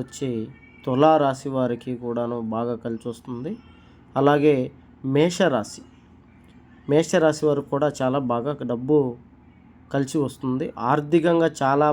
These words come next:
బలపడతారు. లక్ష్మీదేవి యొక్క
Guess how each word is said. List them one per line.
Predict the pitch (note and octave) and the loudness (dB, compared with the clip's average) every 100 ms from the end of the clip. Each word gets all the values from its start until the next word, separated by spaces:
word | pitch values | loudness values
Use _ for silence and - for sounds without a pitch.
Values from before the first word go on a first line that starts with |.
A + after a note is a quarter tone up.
| C3+ | 0
బలపడతారు. | B2+ C3 C#3+ C#3 D3 C#3+ F#3 G#3+ - - - - B2 | -2 -2 -4 -4 -4 -4 -6 -10 -20 -20 -20 -10 -4
లక్ష్మీదేవి | C3 - F#3+ G3 G3 F3+ F3 | -4 -4 0 2 4 4 4
యొక్క | E3+ D#3+ | 2 0